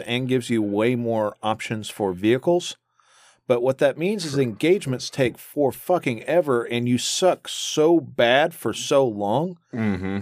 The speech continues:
Speaker 1: that it takes a while before you get kinda comfortable with it. So with Rogue Tech, you start off with these, like, super piece of shit mechs and a super shit to hit me-, uh, chance, and it gives you, it, it,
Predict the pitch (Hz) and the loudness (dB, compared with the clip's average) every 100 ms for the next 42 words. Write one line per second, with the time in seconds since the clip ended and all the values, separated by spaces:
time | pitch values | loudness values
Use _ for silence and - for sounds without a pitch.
0 | 101 127 127 - 180 - 160 135 135 127 | -2 -2 0 0 0 2 2 6 6 4
1 | 117 - 143 131 120 113 117 117 110 - | 2 -2 2 2 2 0 2 2 0 -4
2 | 127 110 - 135 123 101 95 - 135 117 | -4 -2 -2 -2 0 -2 -2 0 0 2
3 | 156 208 - 113 101 _ _ _ _ - | 0 0 2 0 0 _ _ _ _ -6
4 | 143 - 190 175 139 113 104 107 101 - | -2 4 6 4 2 0 0 0 0 -2
5 | - 233 240 165 - 170 - 127 156 131 | -6 -4 0 0 2 0 0 -2 -2 0
6 | 123 120 120 - 117 113 101 - 233 240 | 0 0 -2 -8 -8 -6 -6 -6 -4 0
7 | 139 110 - 165 147 - _ - 127 123 | 0 0 -2 2 2 0 _ -4 -2 0
8 | 139 151 156 170 - 127 127 156 165 165 | -2 -4 -12 -12 -6 -6 -4 -6 -6 -8
9 | - - _ _ _ _ _ _ - 127 | -16 -18 _ _ _ _ _ _ -2 0
10 | 127 139 160 165 156 143 135 131 _ _ | 0 2 0 4 2 2 0 -2 _ _
11 | _ _ _ - 131 - | _ _ _ -2 -2 -4